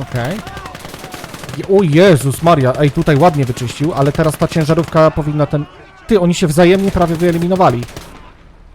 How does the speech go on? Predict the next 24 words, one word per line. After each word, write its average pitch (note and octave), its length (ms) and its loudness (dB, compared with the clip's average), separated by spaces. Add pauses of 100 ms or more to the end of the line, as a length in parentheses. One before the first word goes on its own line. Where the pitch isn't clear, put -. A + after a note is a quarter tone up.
(200)
Ale E3+ 260 4
fart! E3+ 500 0 (600)
Z - 180 -12
takiej F#3+ 380 -4
ekipy F#3 380 -4
mój F3 140 -2
jeden F3 240 0
żołnierz D3 360 -2
został, B2 320 -6
ale C3+ 140 -4
tu - 100 -14
też C#3+ 160 -6
dojechała D#3+ 380 -2
druga D3+ 260 -6
ciężarówka, D3 580 -8
nie? A#2+ 220 -10 (200)
Niemcy E3 320 -8
się F#3 140 -6
już E3 120 -6
rozchodzą, D#3+ 420 -4
z - 60 -14
tego C#3 180 -6
co C3+ 100 -8
widzę. D3 320 -4